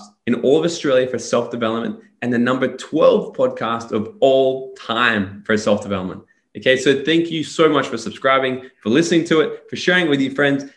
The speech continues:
and leaving a review, because it does all, all those things go towards contributing to help it, uh, get out to more people. Okay, so collectively, we're making a massive freaking impact here, and we're getting this good shit, this good value into other people's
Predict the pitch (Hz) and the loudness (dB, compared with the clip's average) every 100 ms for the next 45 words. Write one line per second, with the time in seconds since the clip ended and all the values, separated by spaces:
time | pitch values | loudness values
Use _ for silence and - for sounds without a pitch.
0 | _ 117 143 147 147 131 117 113 117 113 | _ 0 2 2 2 0 -2 -2 -2 -2
1 | 113 110 107 113 113 120 127 139 - - | -4 -4 0 0 0 -2 2 2 0 -8
2 | - 143 156 147 - 139 127 113 - 117 | 0 2 4 0 0 -2 -2 -4 -2 0
3 | 117 117 117 123 120 107 104 - 107 - | 0 -2 -4 -2 0 0 -4 -4 -4 -2
4 | 117 107 101 101 107 107 107 - 101 - | -2 0 0 -2 -6 -4 -6 -2 -4 -4
5 | - _ _ 104 98 101 110 101 - 104 | -16 _ _ -6 -4 0 2 2 0 0
6 | 98 95 98 95 92 107 107 110 107 131 | 0 -2 -8 -8 -6 -4 -2 -2 0 0
7 | 135 135 131 123 120 117 110 113 120 120 | 0 -2 0 0 0 -2 -2 0 0 0
8 | 110 156 151 135 131 131 123 123 120 - | -6 -4 -2 -2 0 -2 0 2 2 0
9 | - - 127 165 170 170 165 147 - 170 | -12 -2 4 4 4 4 4 2 4 4
10 | 170 - 165 147 139 - 151 143 151 160 | 4 2 2 2 0 0 -2 2 0 2
11 | 156 127 113 117 _ 127 123 127 131 143 | 0 0 -4 -8 _ -4 0 2 2 0
12 | 135 120 120 110 | -2 -4 -4 -4